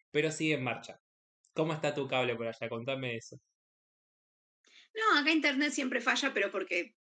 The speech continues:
Speaker 2: anda mal en la vida, ¿no? <laughs> No, no hubo tanta, hubo viento, pero no estuvo tan fuerte la tormenta acá como en otros lados. Eh,
Speaker 1: No.
Speaker 2: ahí en Buenos Aires creo que fue tremendo, ¿no?
Speaker 1: Sí.
Speaker 2: Ha dejado,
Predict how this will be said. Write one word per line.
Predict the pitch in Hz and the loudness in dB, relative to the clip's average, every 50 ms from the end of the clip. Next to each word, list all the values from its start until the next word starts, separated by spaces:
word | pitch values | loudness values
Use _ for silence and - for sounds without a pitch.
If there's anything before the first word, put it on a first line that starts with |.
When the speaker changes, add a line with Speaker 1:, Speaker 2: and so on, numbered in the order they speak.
| _ | _
Speaker 2:
anda | - - 214 202 190 | -4 -2 0 0 0
mal | 190 196 185 - - 240 - _ | 0 0 0 0 -2 -8 -10 _
en | - 220 | -4 -2
la | 220 208 | 0 0
vida, | 208 208 208 196 - - | 0 0 0 -2 -2 0
¿no? | 220 262 262 - - | 0 0 0 2 0
<laughs> | 277 - 294 269 262 - 262 - - - - - - _ | 0 0 0 -2 -2 -4 -6 -8 -10 -20 -20 -20 -20 _
No, | - 254 233 240 240 220 214 214 | -2 2 4 4 4 4 2 2
no | 214 247 269 | 2 2 2
hubo | 269 269 254 | 2 2 2
tanta, | 254 254 247 254 254 - - | 2 0 0 2 0 0 0
hubo | 254 262 277 | 2 0 2
viento, | 277 277 269 277 294 294 339 339 330 | 2 2 2 2 2 2 0 0 0
pero | - 208 208 | 2 0 0
no | 202 208 220 226 233 233 | 0 0 -2 -2 -4 -6
estuvo | 233 - - 220 226 240 | -8 -6 -2 -2 -2 0
tan | 240 190 196 196 | -2 -4 -8 -4
fuerte | 202 208 202 196 - | -4 -2 -2 -2 -2
la | 180 180 | -4 -6
tormenta | 185 185 180 180 185 185 180 196 | -6 -8 -6 -6 -6 -4 -4 -4
acá | 185 - 190 190 190 | -2 0 -2 -2 -2
como | - 208 190 180 | -4 -8 -8 -8
en | 165 170 | -10 -10
otros | 165 160 - 175 185 | -12 -14 -16 -12 -8
lados. | 185 - - - - - _ _ _ _ _ _ _ - | -8 -8 -8 -8 -12 -20 _ _ _ _ _ _ _ -10
Eh, | 131 | -4
Speaker 1:
No. | 135 - - - | -2 -2 0 0
Speaker 2:
ahí | 160 170 170 | 0 0 -2
en | 180 185 | -2 -2
Buenos | 185 185 180 - | -4 -4 -4 -4
Aires | 170 180 196 208 | -4 -4 -4 -2
creo | 202 185 170 | -4 -6 -6
que | _ _ _ _ | _ _ _ _
fue | - 175 | -8 -8
tremendo, | - 185 175 185 190 170 160 160 160 | -6 -6 -4 -4 -4 -4 -4 -6 -8
¿no? | 160 165 _ _ _ _ _ _ _ _ _ | -10 -12 _ _ _ _ _ _ _ _ _
Speaker 1:
Sí. | - - 127 127 | -8 -6 -4 -4
Speaker 2:
Ha | 123 123 | -2 -2
dejado, | 123 120 113 107 - 170 - - - - - - | -2 -2 -2 -4 -4 -4 -4 -4 -6 -6 -8 -12